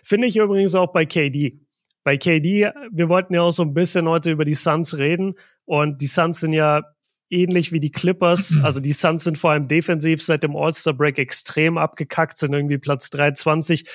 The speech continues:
Speaker 1: das letzte Mal, als ich geguckt hab. Und was ich so krass finde, K D, haben wir auch vor dem Podcast kurz drüber geredet, hat jetzt wirklich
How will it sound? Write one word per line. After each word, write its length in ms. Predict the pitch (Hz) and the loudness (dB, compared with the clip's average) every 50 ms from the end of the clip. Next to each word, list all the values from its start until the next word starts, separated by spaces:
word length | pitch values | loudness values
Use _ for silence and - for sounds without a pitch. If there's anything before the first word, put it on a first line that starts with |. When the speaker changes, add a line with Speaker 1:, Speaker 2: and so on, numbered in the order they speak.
| - - - | -18 -16 -6
Speaker 1:
das 80 | - | -2
letzte 280 | - 160 156 - - 165 | 0 0 2 2 0 0
Mal, 180 | 156 156 151 156 | 0 2 2 2
als 160 | 151 127 160 | 2 0 0
ich 120 | 156 - | -2 -4
geguckt 380 | - 143 - - 170 160 - - | -6 -8 -4 -4 -4 -4 0 0
hab. 240 | 165 165 160 - - - - - - - - _ _ - | 2 2 2 0 -6 -20 -20 -20 -20 -20 -20 _ _ 0
Und 260 | - 165 170 180 175 _ _ | 0 2 2 0 -4 _ _
was 180 | - 160 180 170 | -2 -2 0 0
ich 100 | 190 160 | 0 0
so 120 | - 190 | 0 -2
krass 300 | - - - 190 214 208 | -2 -2 0 0 0 0
finde, 380 | - - 185 190 190 185 185 185 | 0 -2 -2 -2 0 0 0 0
K 300 | 180 - - 185 170 165 | -2 -4 -2 0 0 0
D, 320 | 156 160 196 214 214 202 - - | 0 0 0 0 -2 -2 -4 -2
haben 180 | 151 175 180 | -2 0 2
wir 80 | 170 170 | 2 2
auch 100 | 160 147 | 2 0
vor 200 | - - 180 170 | 0 0 0 0
dem 100 | 170 160 | 0 -2
Podcast 400 | - 175 170 - - 175 - - | -4 -6 -2 0 0 0 0 0
kurz 220 | - 170 151 - | -2 -2 -2 -2
drüber 240 | - 160 160 147 147 | -2 -2 0 0 0
geredet, 500 | 139 143 131 131 156 170 170 165 151 151 | 0 -2 -2 0 0 2 2 2 0 0
hat 160 | 156 151 147 | -2 -2 0
jetzt 400 | 156 147 135 - - - - 143 | -2 -2 -2 -2 -4 -4 -2 -2
wirklich 400 | 170 185 - 175 165 160 151 - | -2 0 0 2 0 0 0 -4